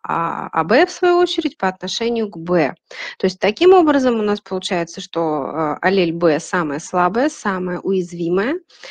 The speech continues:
а, и это сопряжено также с реакцией, которые оказывают, а,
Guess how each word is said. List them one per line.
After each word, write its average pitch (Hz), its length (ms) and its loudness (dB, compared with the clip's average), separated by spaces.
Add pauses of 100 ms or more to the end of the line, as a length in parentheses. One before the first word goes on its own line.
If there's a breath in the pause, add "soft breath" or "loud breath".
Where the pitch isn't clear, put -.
(260 loud breath)
а, 170 320 2
и 294 280 4
это 233 280 4
сопряжено 196 720 0
также 220 380 0
с 175 340 -2
реакцией, 202 540 -2
которые 156 500 -6
оказывают, 156 640 -6 (100)
а, 135 280 -10